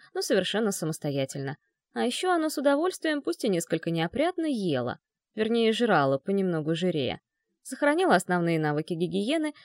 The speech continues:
но душ принимать тело не очень любила, хотя раньше эта процедура была ежедневной. Ирину же вполне устраивало нынешнее положение вещей. Алексей сам ел, сам себя обслуживал, передвигался тоже самостоятельно, а главное, был полностью ей подконтролен.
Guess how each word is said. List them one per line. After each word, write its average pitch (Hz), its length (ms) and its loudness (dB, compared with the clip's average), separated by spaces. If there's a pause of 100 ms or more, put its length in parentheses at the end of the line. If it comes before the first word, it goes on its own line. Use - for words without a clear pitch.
(140)
но 339 120 -4
душ 381 180 -2
принимать 302 420 0
тело 277 220 4
не 247 160 2
очень 160 240 0
любила, 151 420 0 (180)
хотя 262 260 0
раньше 277 300 0
эта 311 120 -4
процедура 254 520 0
была 214 240 2
ежедневной. 147 720 -4 (520)
Ирину 359 360 2
же 311 100 -2
вполне 269 440 2
устраивало 196 580 4
нынешнее 165 480 -2
положение 147 580 -2
вещей. - 420 -8 (420)
Алексей 269 460 4
сам 330 220 2
ел, 233 380 2 (180)
сам - 200 -2
себя 165 260 2
обслуживал, 277 600 0 (200)
передвигался 302 580 2
тоже 294 320 2
самостоятельно, 240 880 0 (280)
а 277 80 -2
главное, 302 440 4
был 247 160 2
полностью 285 540 0
ей 240 160 2
подконтролен. 175 760 -2